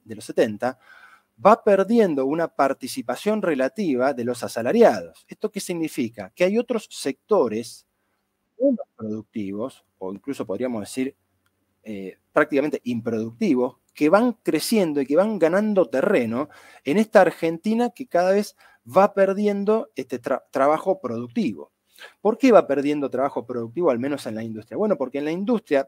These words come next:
puertas adentro, por más que es una industria ineficiente, mercado internista y muy protegida por el Estado, también hay competencia entre capitales. Y en esa competencia, algunos ganan y otros pierden.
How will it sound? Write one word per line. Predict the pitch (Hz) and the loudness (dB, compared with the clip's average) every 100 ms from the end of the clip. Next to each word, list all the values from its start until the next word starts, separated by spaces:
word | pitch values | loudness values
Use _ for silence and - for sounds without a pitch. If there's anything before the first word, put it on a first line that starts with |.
| _ | _
puertas | 180 190 180 156 | -2 0 -2 2
adentro, | 170 147 113 113 | 2 2 -6 -12
por | - 120 | -10 -4
más | 208 | -6
que | _ 151 147 | _ -2 -2
es | 139 | -8
una | 147 | -6
industria | 123 139 - 156 - | -6 -8 -2 -2 -2
ineficiente, | 127 120 - 107 - 165 156 127 107 | -8 -8 -10 -14 -2 -2 0 -4 -8
mercado | 110 - 135 | -6 -4 -4
internista | 117 110 110 143 147 - - | -4 -8 -6 -4 -4 -6 -8
y | 107 | -4
muy | 156 226 175 | 2 2 0
protegida | 117 104 95 131 139 | -4 -12 -10 -2 -2
por | 147 151 | 0 -2
el | 180 | -4
Estado, | - 180 127 117 165 180 _ - - _ | 4 4 6 2 -2 -4 _ -20 -20 _
también | 139 220 294 | 0 2 4
hay | 160 123 | 4 2
competencia | - 127 120 127 123 156 147 120 | -6 -6 -4 -4 -2 -4 -4 -8
entre | 110 113 | -8 -12
capitales. | 110 107 104 98 82 82 - - _ - - | -12 -12 -12 -14 -14 -20 -20 -20 _ -20 -18
Y | 123 | -6
en | 135 | -4
esa | 180 185 | -2 0
competencia, | 190 190 196 220 247 277 262 _ | 0 0 2 2 4 2 2 _
algunos | 120 165 202 170 | -4 -2 -2 2
ganan | 208 233 226 | 0 0 -6
y | 143 | -2
otros | 143 127 117 | -2 -2 -4
pierden. | 262 175 95 92 90 | 4 4 4 -12 -18